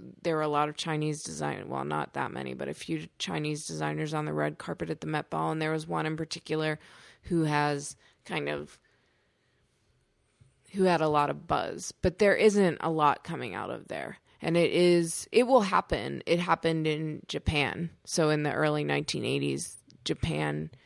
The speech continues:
was the most important, probably the most important, you know, region of the world in terms of producing influential fashion designers. Um, so it will happen.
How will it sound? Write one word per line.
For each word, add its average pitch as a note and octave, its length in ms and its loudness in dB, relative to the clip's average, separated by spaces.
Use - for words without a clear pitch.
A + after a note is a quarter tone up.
was D#3 360 -2
the D#3+ 120 -6
most D#3 340 -4
important, D3 760 -6
probably D#3 460 2
the D3+ 100 -2
most D3+ 260 -4
important, D3 800 -6
you D#3+ 180 -6
know, C#3 220 -6
region D#3+ 420 0
of D3 140 -2
the D3+ 80 4
world D3+ 360 2
in D3+ 120 -4
terms D3+ 300 -2
of D3 100 -6
producing D3+ 800 0
influential D3 760 -2
fashion D3 480 0
designers. - 640 -8
Um, C3+ 500 -2
so D3 640 0
it G#3 100 12
will F3+ 180 6
happen. F3+ 580 0